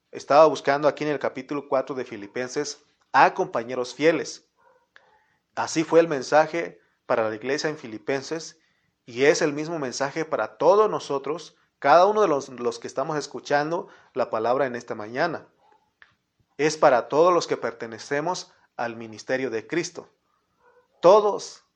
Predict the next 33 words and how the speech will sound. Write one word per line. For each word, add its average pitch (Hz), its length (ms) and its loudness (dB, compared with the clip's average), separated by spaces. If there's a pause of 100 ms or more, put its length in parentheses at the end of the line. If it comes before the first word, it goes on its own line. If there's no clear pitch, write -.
(280)
de 120 100 -8
acuerdo 170 360 4
a 156 100 4
Pablo, 151 360 4
todos 175 480 4
debemos 151 500 -4
regocijarnos 135 960 -2 (340)
al 120 220 -6
trabajar 113 480 2
y, 139 200 -6 (300)
y 127 80 -14
debemos 120 380 -4
estar 131 260 -2
contentos. 160 720 -6 (760)
Si 135 180 -10
no 156 80 -2
estamos 208 420 2
contentos 156 540 -4
al 135 140 -4
trabajar 120 440 -2
en 156 100 -2
la 117 100 2
obra 131 160 0
del 135 120 0
Señor, 131 460 -6 (320)
es 151 160 -2
que 165 180 -8
porque 160 300 -4
no 151 100 -4
llevamos 151 640 0
la 120 140 -6
misma 139 340 -8
carga, 160 480 2